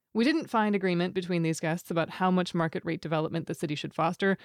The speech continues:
or what the role of the market is in addressing affordability. They both agreed more affordable housing must be constructed in San Francisco and that private developers are not the ones best positioned to do so. They agreed that to have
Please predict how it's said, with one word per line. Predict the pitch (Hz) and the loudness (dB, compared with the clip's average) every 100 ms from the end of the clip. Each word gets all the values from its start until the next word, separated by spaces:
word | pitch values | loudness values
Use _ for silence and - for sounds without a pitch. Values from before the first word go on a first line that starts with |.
| - - | -12 0
or | 196 302 | 2 4
what | 254 | 2
the | 214 | 0
role | 185 185 247 | 0 2 2
of | 208 | 2
the | 165 | 2
market | 165 151 151 | 0 0 0
is | 156 165 | 2 2
in | 180 | 4
addressing | 175 156 143 165 | 2 0 -2 -2
affordability. | 156 175 165 165 226 160 - - _ _ - - - | -2 -2 -2 2 2 2 -2 -16 _ _ -20 -20 -4
They | 226 | 0
both | 285 339 | 2 2
agreed | 277 294 262 - | 2 0 0 0
more | 208 269 330 | 2 4 2
affordable | - 277 226 196 | 2 0 0 2
housing | 196 196 196 - | 2 4 2 2
must | 175 202 269 - - | 2 2 2 -2 -4
be | 170 | -2
constructed | 170 160 151 151 165 | -2 -2 -2 -4 -4
in | 160 | -4
San | 175 156 | -2 -2
Francisco | 175 202 196 269 254 254 - | -2 0 0 2 2 2 0
and | 240 | 0
that | 247 - | 0 -2
private | - 190 214 302 - | -8 -2 0 0 0
developers | 269 214 254 277 311 294 - - - | 0 2 2 2 0 0 -4 -14 -2
are | 233 | 2
not | 226 208 156 | 4 4 2
the | 277 | 0
ones | 262 240 247 202 | 2 4 2 2
best | 180 208 - | 0 0 -2
positioned | - 190 202 - 202 180 | -2 2 2 2 2 2
to | |
do | 170 233 | -2 0
so. | 269 156 - - _ _ _ - - - _ - | 0 -2 -6 -12 _ _ _ -20 -20 -20 _ 0
They | 262 | 2
agreed | 254 254 294 269 | 2 2 2 2
that | 262 | 2
to | 269 | 2
have | 214 233 233 | 2 2 2